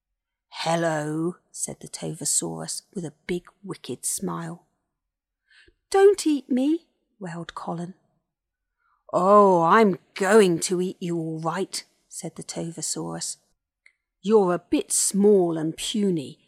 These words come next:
but you'll make the perfect bite-sized snack." "But what about my brothers and sisters?"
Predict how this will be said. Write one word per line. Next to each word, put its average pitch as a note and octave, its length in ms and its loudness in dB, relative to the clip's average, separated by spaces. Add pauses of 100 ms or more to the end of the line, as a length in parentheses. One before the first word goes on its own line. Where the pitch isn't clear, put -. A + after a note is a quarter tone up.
(160)
but - 180 -4
you'll G#3 120 4
make G3+ 300 0
the G3 80 -2
perfect - 840 -2 (180)
bite-sized E3+ 760 -2
snack." - 720 -4 (1500)
"But F4+ 200 -6
what F#4 240 0
about D4+ 260 -2
my A#3+ 120 -2
brothers C4 460 -4
and G#3 140 -2
sisters?" - 840 -4